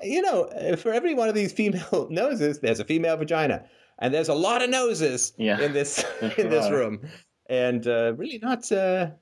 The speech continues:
Speaker 1: not, not shockingly rare. And, uh, so, yeah, they're telling you all they need to know. And look, I mean, I, I think it's ideal. I mean, biologically, a man goes to work and the woman stays home, breastfeeds the kid for the required eighteen months, has another
Speaker 2: Mm-hmm.
Speaker 1: kid, you know, stays home, raises and all that kind of,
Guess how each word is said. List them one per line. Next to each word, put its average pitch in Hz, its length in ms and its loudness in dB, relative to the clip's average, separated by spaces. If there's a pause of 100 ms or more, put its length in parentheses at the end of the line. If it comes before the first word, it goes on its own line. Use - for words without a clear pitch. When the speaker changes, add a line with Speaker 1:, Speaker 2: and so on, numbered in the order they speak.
(160)
Speaker 1:
not, 208 360 0
not 180 240 -2
shockingly 156 460 0
rare. 123 340 0 (440)
And, 110 460 2
uh, 104 640 0
so, 113 560 0 (160)
yeah, 285 180 0
they're 220 100 2
telling 214 320 0
you 190 120 2
all 190 80 2
they 190 100 0
need 180 160 0
to 180 60 -8
know. 220 180 -2 (420)
And 156 160 0
look, 208 200 0
I 135 40 2
mean, 123 380 0
I, 110 160 -4
I 147 160 0
think 143 280 -2
it's - 360 -4
ideal. 139 680 0
I 113 60 0
mean, 113 160 2
biologically, 113 680 0
a 123 40 0
man 113 280 2
goes 120 220 0
to 110 60 -2
work 151 300 -2
and 120 100 2
the 110 60 2
woman 131 220 0
stays 127 280 -2
home, 131 300 0
breastfeeds 127 520 -2
the 117 80 0
kid 135 280 -2
for 123 60 -2
the 110 100 2
required 120 400 2
eighteen 123 380 0
months, 147 320 0
has 120 200 0
another 131 260 2
Speaker 2:
Mm-hmm. 127 120 -2
Speaker 1:
kid, 143 160 0
you 156 80 2
know, 117 140 2
stays 131 320 -2
home, 131 260 2
raises 139 400 0
and 135 80 0
all 131 80 2
that 127 120 0
kind 139 120 -6
of, - 480 -20